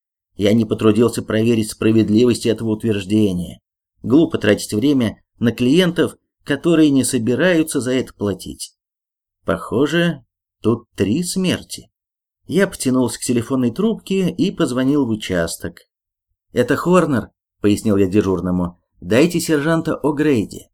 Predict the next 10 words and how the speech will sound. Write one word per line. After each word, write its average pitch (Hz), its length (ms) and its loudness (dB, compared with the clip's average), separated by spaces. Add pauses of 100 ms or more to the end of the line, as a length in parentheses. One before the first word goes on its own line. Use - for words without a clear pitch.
(480)
В - 80 -20
трубке 185 280 2
что-то 113 200 0
затрещало, 147 580 0
и 139 100 4
послышался 131 600 -4
голос 107 480 0 (340)
«О'Грейди 107 520 4
у 135 80 6
телефона». 110 640 -2